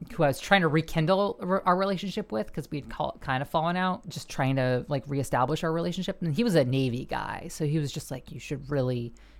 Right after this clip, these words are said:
enlist in either the Navy or the Air Force." I wanted to participate in that, but I also knew that the real action in the war in Iraq and Afghanistan was in the,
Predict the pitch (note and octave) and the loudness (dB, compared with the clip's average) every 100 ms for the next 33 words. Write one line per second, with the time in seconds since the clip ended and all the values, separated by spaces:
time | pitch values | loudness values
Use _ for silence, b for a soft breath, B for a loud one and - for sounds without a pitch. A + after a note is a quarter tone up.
0 | b D#3 C#3+ D3 D3+ - - C3+ B2+ B2+ | b -2 2 6 6 6 -2 -2 0 0
1 | B2+ C3+ D3 E3+ F3 E3+ E3+ E3+ D#3+ D#3 | 0 0 4 6 8 8 6 4 4 2
2 | - C3+ C3 F3 C#3 C3+ - A#2+ - - | 0 -2 -2 -4 -6 -8 -8 -10 -10 -12
3 | - - b b b b - D#3+ D#3+ F3+ | -16 -16 b b b b -2 2 4 4
4 | E3 - D3+ - - G3 F3+ E3 C#3+ B2 | 2 0 -2 -2 -2 -2 -2 0 0 -2
5 | B2 B2+ - D3 D#3+ D#3+ D3 D3+ D3+ C#3 | -6 -8 2 6 6 4 0 2 2 2
6 | B2+ - - - C3+ C3+ C#3+ C3 B2+ C#3 | 0 -2 -12 -6 -6 0 2 4 4 4
7 | - B2+ A#2 - C3 B2+ A#2+ - - D#3 | -2 -4 -4 -6 -6 -6 -6 -10 -12 -8
8 | C3+ B2+ A#2+ - B2 B2 - C#3 - C#3 | -4 -2 -2 -4 -4 -4 -4 -8 -4 -2
9 | C3 C#3 B2 A#2+ A#2+ B2 - B2+ A#2+ B2+ | -2 -4 -6 -4 -6 -6 -8 -8 -8 -10